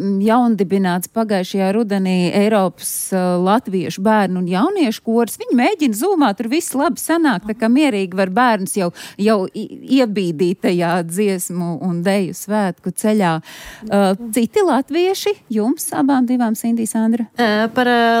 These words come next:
Speaker 2: latviešiem un Portugālē, es nezinu, man arī ne pašā Portugālē, bet jebkur citur, kur esmu iepriekš dzīvojusi, man nav nekad bijis tā, ka es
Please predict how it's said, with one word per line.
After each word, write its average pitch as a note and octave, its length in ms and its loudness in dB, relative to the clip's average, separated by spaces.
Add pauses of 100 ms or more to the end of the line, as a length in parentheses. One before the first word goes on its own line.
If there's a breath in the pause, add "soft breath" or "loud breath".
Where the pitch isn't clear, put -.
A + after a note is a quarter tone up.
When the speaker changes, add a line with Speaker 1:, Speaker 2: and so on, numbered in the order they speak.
Speaker 2:
latviešiem C#4 480 0
un A3 80 -2
Portugālē, A3+ 800 0
es G#3 160 -4
nezinu, B3 320 0
man C4 240 2 (240)
arī B3+ 180 0
ne B3+ 140 0 (160)
pašā C#4 240 -2
Portugālē, B3 480 -2
bet G#3+ 160 -2
jebkur B3 240 -2
citur, B3+ 320 -4
kur A3 160 0
esmu A#3+ 300 0
iepriekš A#3+ 340 0
dzīvojusi, A#3 560 0
man A#3+ 160 4
nav C4 160 4
nekad A3+ 240 -2
bijis A#3 160 0
tā, B3 160 0
ka A#3 140 -2
es G#3 140 -2